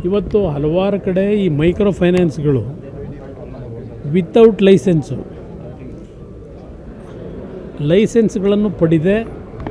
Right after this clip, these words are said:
ಇವತ್ತೇನು ಇಲ್ಲೀಗಲಿ ಈ ರೀತಿಯ ಒಂದು ಸಾಲ ಕೊಡ್ತಕ್ಕಂಥ ಒಂದು ವ್ಯವಸ್ಥೆಗಳು ಇಟ್ಕೊಂಡು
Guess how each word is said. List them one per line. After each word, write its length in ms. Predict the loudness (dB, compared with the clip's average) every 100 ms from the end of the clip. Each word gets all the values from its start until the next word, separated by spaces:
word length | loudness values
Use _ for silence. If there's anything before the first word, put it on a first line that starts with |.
| -10 -8 0
ಇವತ್ತೇನು 600 | 0 4 6 6 4 0 -4 -10 -10 -4
ಇಲ್ಲೀಗಲಿ 580 | -2 0 2 2 2 0 -4 -8 -10 -6 -8 -6 -10 -6 0
ಈ 120 | 2
ರೀತಿಯ 320 | 2 4 4
ಒಂದು 320 | 6 4 2
ಸಾಲ 420 | 0 0 2 2 2
ಕೊಡ್ತಕ್ಕಂಥ 600 | 0 0 0 0 0 0
ಒಂದು 200 | 0 2
ವ್ಯವಸ್ಥೆಗಳು 460 | 2 2 0 -2
ಇಟ್ಕೊಂಡು 480 | -2 -2 -2 -2 -4